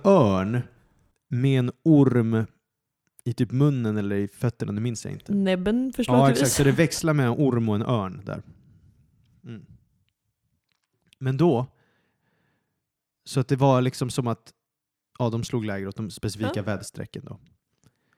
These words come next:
Speaker 1: Och om man kollar de här banererna, symbolerna,
Speaker 2: Mm.
Speaker 1: då har du ett lejon, en människa, en oxe och en örn.
Speaker 2: Är det inte
Speaker 1: Mm.
Speaker 2: det man brukar säga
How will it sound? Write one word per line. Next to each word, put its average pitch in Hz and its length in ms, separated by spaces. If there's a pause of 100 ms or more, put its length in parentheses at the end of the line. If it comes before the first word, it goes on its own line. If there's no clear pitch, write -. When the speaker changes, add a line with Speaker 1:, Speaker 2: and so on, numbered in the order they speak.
(1000)
Speaker 1:
Och 131 280 (160)
om 135 100
man 131 120
kollar 135 200
de 117 60
här 113 60
banererna, 120 720 (760)
symbolerna, 107 640 (240)
Speaker 2:
Mm. 220 180
Speaker 1:
då 131 80
har 120 120
du 107 60
ett 98 60
lejon, 110 540
en 110 100
människa, 101 380
en 98 120
oxe - 380
och - 300 (360)
en 107 120
örn. 101 360 (2250)
Speaker 2:
Är 214 80
det 220 60
inte 233 180
Speaker 1:
Mm. 226 100
Speaker 2:
det 202 60
man 196 160
brukar 196 220
säga 175 600